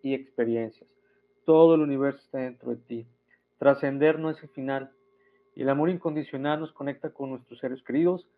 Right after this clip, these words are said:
con mucho respeto para todas las personas que hemos pasado por esa experiencia. No existen experiencias buenas o malas,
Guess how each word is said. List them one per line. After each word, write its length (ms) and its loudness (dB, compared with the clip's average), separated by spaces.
con 160 -8
mucho 200 -6
respeto 440 -2
para 160 -6
todas 180 -2
las 80 -6
personas 400 -12
que 180 -4
hemos 260 -8
pasado 400 -2
por 160 -4
esa 160 -8
experiencia. 600 -6
No 140 0
existen 380 -2
experiencias 600 -4
buenas 480 -2
o 60 -14
malas, 420 -4